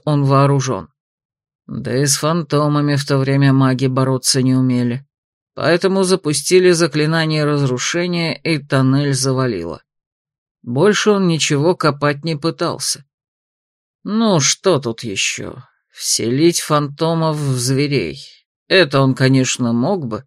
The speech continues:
если б на Антаиле были звери. Мы изгнали даже птиц, прежде чем возвели защиту и вырастили колючие кусты. Берест насмешливо хмыкнул, и чародей тотчас уставился на него с сомнением.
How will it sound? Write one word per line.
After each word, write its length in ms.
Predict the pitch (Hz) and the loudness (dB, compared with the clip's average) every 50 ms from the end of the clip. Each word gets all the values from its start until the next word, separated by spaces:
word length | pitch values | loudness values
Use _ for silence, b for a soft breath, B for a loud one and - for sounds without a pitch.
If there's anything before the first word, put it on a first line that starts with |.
| _ _ _ _ _ _ _ _ _ _ _ | _ _ _ _ _ _ _ _ _ _ _
если 420 | - 120 135 139 131 - 156 151 | -2 0 2 2 2 2 0 0
б 80 | 139 139 | 0 0
на 200 | 151 147 143 143 | 0 0 0 -2
Антаиле 500 | 143 139 143 139 143 156 160 156 156 156 | -2 0 0 0 2 2 2 0 0 -2
были 280 | 143 151 156 151 151 | 0 0 0 0 0
звери. 480 | 147 135 131 135 143 135 104 - - _ _ _ _ _ _ _ | 0 -2 -2 -2 -2 -2 -4 -6 -12 _ _ _ _ _ _ _
Мы 260 | - 170 202 202 190 | -2 0 2 4 4
изгнали 480 | 185 165 151 165 170 190 185 180 165 160 | 4 4 2 0 0 2 2 4 4 2
даже 340 | 156 156 160 160 151 165 160 | 4 4 2 2 2 0 -4
птиц, 420 | - - - - 220 190 143 - - | -4 -4 -4 -2 -2 0 0 -2 -2
прежде 360 | - 131 123 127 127 127 131 | 0 0 0 0 0 -2 -2
чем 260 | 127 - 147 135 135 | -2 0 2 2 2
возвели 420 | 135 135 131 135 139 135 139 139 | 2 2 2 4 2 4 4 2
защиту 600 | 139 127 135 131 131 - - 156 165 165 - 170 | 2 2 0 0 0 -2 -2 -2 -4 -2 0 0
и 80 | 165 160 | 0 2
вырастили 580 | 147 127 135 139 151 147 147 - 156 147 143 139 | 2 0 0 0 0 -2 -2 -2 -2 0 0 0
колючие 500 | 143 139 131 123 123 127 - - 131 110 | 0 0 0 0 0 -2 -2 -4 -6 -6
кусты. 480 | - - 120 - - - - - 135 _ _ _ _ _ _ _ _ _ _ _ _ _ _ _ | -4 -6 -8 -8 -8 -10 -12 -14 -14 _ _ _ _ _ _ _ _ _ _ _ _ _ _ _
Берест 520 | - 175 175 185 247 294 294 302 285 - - | -4 -2 2 4 4 4 4 2 2 2 2
насмешливо 680 | 208 190 190 - 208 208 208 202 - - 175 160 170 165 | 2 2 2 2 2 2 2 2 2 2 2 2 2 0
хмыкнул, 580 | - - 180 220 277 294 - 277 277 285 262 - - | 0 2 2 2 2 2 2 2 2 2 2 0 0
и 180 | - 226 226 220 | 0 0 0 2
чародей 600 | - - 208 202 202 196 185 196 247 277 277 247 | 2 2 4 6 6 4 4 2 0 0 0 0
тотчас 500 | - 254 262 254 - - 254 247 233 - | 0 0 0 2 0 0 0 0 2 0
уставился 640 | 208 196 - - 226 220 220 220 202 - - 202 | 0 0 2 2 2 4 4 2 2 2 0 0
на 100 | 196 196 | 0 0
него 260 | 190 190 190 185 196 190 | -2 -2 0 0 0 2
с 60 | - | 2
сомнением. 680 | - 196 180 180 180 165 151 135 120 95 87 87 - | 2 2 2 2 2 0 -2 -2 -4 -6 -10 -12 -14